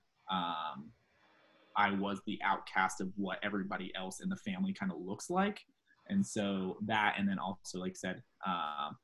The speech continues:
it was always like, "Oh, you could do this a little bit better," um, mentality, which I am very thankful for in its own right, because I,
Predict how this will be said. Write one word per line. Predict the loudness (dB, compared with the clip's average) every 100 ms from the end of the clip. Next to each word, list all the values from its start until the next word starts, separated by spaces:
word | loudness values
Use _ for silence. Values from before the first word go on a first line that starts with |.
| _ _
it | -6
was | -2
always | 0 -2
like, | -4 -2
"Oh, | 0
you | 0 -2 _
could | -8 -6
do | -2 -2
this | -2 -4
a |
little | -4 -4 -6 -10 -10
bit | -10 -6
better," | -4 -2 -2 -4 _ _ _ -2
um, | -2 -2 -6 -8 -12 -16 _ -2
mentality, | 2 2 2 8 10 10 4 2
which | 4
I | 6 6 4 0
am | 2 2 2
very | 4 4
thankful | 6 2 2
for | 0 2 2 0
in | 0 2 2
its | -4 0
own | 2
right, | 2 0
because | -2 -4 -6 -6 -2
I, | 0 0 -2 -6